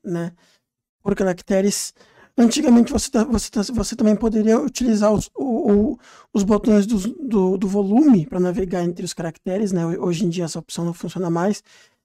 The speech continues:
Com o talkback atual, né? Não funciona. Ahn, né? Então, o, o gesto é aquele ali. Um dedo pra baixo, ele, ele vai pro, ele, ah,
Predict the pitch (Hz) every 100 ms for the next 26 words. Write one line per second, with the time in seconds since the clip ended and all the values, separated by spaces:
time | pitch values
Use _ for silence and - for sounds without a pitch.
0 | _ 185 170 175 180 180 175 180 - 165
1 | 175 220 185 170 175 _ 170 156 - 170
2 | - 185 220 262 - - _ _ _ _
3 | _ _ _ 196 180 185 185 185 190 190
4 | 185 190 _ _ _ _ _ _ _ _
5 | 208 185 370 233 226 247 - 339 320 349
6 | 233 233 233 254 233 175 - _ _ _
7 | - 269 226 214 202 190 175 170 170 -
8 | 320 _ _ _ - 180 185 180 180 175
9 | 175 185 175 165 170 - 180 170 160 151
10 | - 170 165 165 _ _ _ _ _ -
11 | 190 185 185